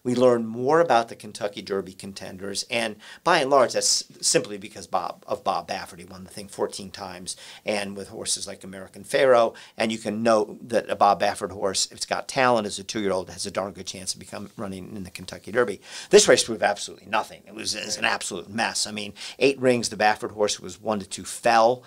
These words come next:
and then a horse that, that just came out of a, a,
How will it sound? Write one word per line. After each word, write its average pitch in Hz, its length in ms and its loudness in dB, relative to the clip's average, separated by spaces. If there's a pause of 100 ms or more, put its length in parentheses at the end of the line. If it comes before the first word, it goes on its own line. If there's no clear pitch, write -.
(240)
and 110 160 0
then 110 320 2
a 110 40 -8
horse 110 320 2
that, 101 180 -8
that - 280 -12
just - 220 -2
came 107 160 -4
out 110 180 2
of 104 120 -4
a, 95 60 -6
a, 98 420 0